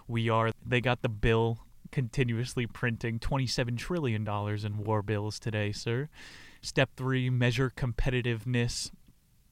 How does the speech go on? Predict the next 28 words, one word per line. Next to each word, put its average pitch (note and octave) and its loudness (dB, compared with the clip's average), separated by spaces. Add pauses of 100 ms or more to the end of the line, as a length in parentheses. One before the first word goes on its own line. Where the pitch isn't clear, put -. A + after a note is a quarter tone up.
(260)
Keep B2 -4
on A#2+ 4
doing A#2 0
those G#2 0
war B2 2
games. B2 -2
Step - -2
four B2+ 0
in A#2+ -4
Clausewitz's B2 -4
list, A#2+ -6 (360)
develop A#2+ 0
a B2+ 0
competitive B2+ -2
strategy. A2+ -2 (600)
Step - 0
five, A2+ 0
find A2 -2
common A2+ -2
ground G#2+ -4
at G2+ -6
home, C3+ 0 (480)
which - -12
is A#2 -6
not D3+ 0
a C#3 -2
bad A#2 2
one. G2+ -6